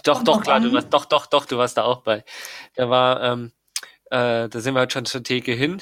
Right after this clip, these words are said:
Speaker 1: Da hat sich auch so eine Schneise geöffnet. Gut, das lag auch, glaub ich, eher an dem Kostüm. <laughs> Nicht, weil sie wussten, dass ich ein Bier trinken möchte.
Speaker 2: <laughs>
Speaker 1: Da tippt mich halt einer auf die Schulter, war so eine Gruppe, Frauen und Männer. Und die eine meint schon,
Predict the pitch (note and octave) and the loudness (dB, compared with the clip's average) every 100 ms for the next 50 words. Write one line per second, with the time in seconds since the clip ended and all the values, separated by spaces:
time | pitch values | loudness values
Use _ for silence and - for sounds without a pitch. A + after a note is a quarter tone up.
0 | - A#2+ B2 C3 C3 B2 A2+ - A#2+ A#2 | -6 -6 -2 -2 -2 -2 -2 -2 -4 -6
1 | C3+ D#3 D3+ D#3 D#3 - D3 C3 B2 A2 | -2 -2 0 -2 -2 -4 -8 -6 -6 -6
2 | - - A2 - G2+ - G#2+ G2 - - | -8 -6 -6 -4 -2 -2 -4 -6 -8 -4
3 | G#2+ G#2 G#2 G2+ A2+ - - E3 E3 _ | -4 -4 -8 -10 -6 -4 -2 -2 -4 _
4 | - - E3 B2+ F#3+ - - A3+ G#3 - | -18 -2 0 2 2 0 -6 -4 -6 -2
5 | D3 D3 - B2 A2+ A2+ B2+ - A2+ A2 | 0 0 0 -2 -2 -4 -6 -6 -8 -6
6 | G#2+ A2 A2 C3 C3 A#2 A2+ A2+ A2+ A#2+ | -6 -6 -4 -4 -4 -10 -12 -8 -6 -4
7 | - B2 - - - _ A#3 - D4 F4 | -4 -6 -10 -20 -20 _ 0 4 6 6
8 | - D#4 - - - _ B2+ B2 C3 E3+ | 4 2 -2 -12 -16 _ 2 4 2 -2
9 | D3+ D#3+ D3 - C#3 C#3 C3+ C#3 C#3+ C#3 | -2 -2 -4 -6 -4 0 2 2 4 2
10 | - B2 D3+ E3 C3+ B2 A#2 A2+ D3 C#3+ | 0 -2 2 4 4 4 0 -4 -2 0
11 | C#3+ - A#2+ A#2+ A2+ G#2+ A#2 D#3 D#3+ - | 0 0 -2 -2 -4 -4 -2 0 -4 -8
12 | _ _ - B2+ C3 C3+ C3 C3+ C#3 C3+ | _ _ -6 -2 0 2 2 2 -2 -6